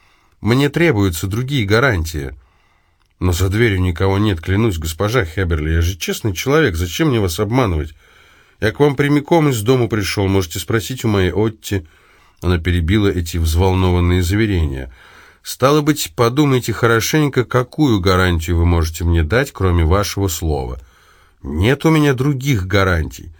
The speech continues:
В этом деле всё на доверии. И вы ведь доверяете мне, госпожа Хеберли. Я же с вами как на духу». «М-да, доверие», задумчиво произнесла Хета Хеберли,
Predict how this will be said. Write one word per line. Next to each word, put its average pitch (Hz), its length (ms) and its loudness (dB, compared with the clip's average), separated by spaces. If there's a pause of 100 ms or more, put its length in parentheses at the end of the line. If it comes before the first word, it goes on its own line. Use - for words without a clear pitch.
(420)
В 80 40 -4
этом 127 280 0
деле 139 260 2
всё 156 240 0
на 151 140 2
доверии. 101 640 0 (560)
И 87 120 -2
вы 117 140 2
ведь 131 160 -2
доверяете 127 560 0
мне, 82 140 2
госпожа 110 420 0
Хеберли. 73 640 -4 (800)
Я 135 200 2
же 127 120 0
с - 120 -4
вами 127 340 2
как 104 300 -6
на 139 120 2
духу». 87 520 -4 (520)
«М-да, 90 760 -2 (320)
доверие», 76 960 -2 (1120)
задумчиво 82 640 0
произнесла 82 640 0
Хета 82 340 -6
Хеберли, 90 600 0